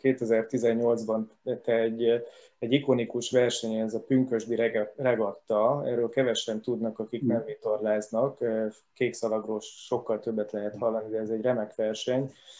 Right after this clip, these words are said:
Speaker 1: és te ott tizennyolcban még indultál, és volt egy, ö, futam első és egy futam második helyetek is.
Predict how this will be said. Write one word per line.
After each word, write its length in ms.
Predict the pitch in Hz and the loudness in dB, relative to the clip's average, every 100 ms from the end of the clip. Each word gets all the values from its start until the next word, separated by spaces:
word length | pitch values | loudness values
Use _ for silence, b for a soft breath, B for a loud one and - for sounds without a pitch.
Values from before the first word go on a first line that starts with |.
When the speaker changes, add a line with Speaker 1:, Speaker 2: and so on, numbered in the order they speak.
| B _ | B _
Speaker 1:
és 260 | - 107 - | -6 -6 0
te 140 | 120 | 2
ott 220 | 113 120 - | 2 2 -2
tizennyolcban 640 | 135 120 120 123 113 117 | 0 2 2 2 2 0
még 180 | 113 120 | 0 2
indultál, 500 | 131 113 107 107 113 | 0 2 -2 0 -2
és 140 | 117 - | -2 2
volt 240 | 120 113 | 2 2
egy, 200 | 107 104 | -2 -4
ö, 80 | 117 120 - | -10 -12 -14
futam 360 | - 131 120 110 | -8 -4 0 2
első 360 | 127 139 - | 2 2 0
és 140 | 123 - | 0 -2
egy 120 | 123 | -6
futam 320 | 123 120 123 | -6 0 2
második 520 | 127 120 - 104 101 - | 4 2 0 -8 -12 -8
helyetek 420 | 107 101 - - - | -6 -6 -8 -12 -10
is. 380 | - - - | -10 -10 -12